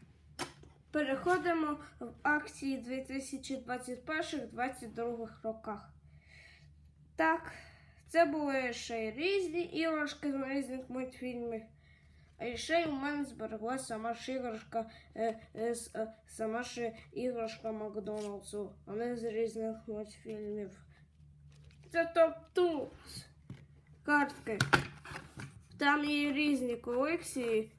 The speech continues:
тут з, то з динозавром, а то й з котиком.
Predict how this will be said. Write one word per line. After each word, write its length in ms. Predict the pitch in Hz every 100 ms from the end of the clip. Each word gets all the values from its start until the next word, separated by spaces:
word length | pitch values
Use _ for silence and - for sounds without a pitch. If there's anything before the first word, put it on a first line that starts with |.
| -
тут 240 | 254 247
з, 260 | - - - -
то 220 | 294 311
з 100 | 262
динозавром, 1040 | 247 269 254 247 240 277 311 294 262 240 220 - -
а 100 | 220
то 180 | 262 254
й 100 | 254
з 100 | -
котиком. 540 | - 240 233 -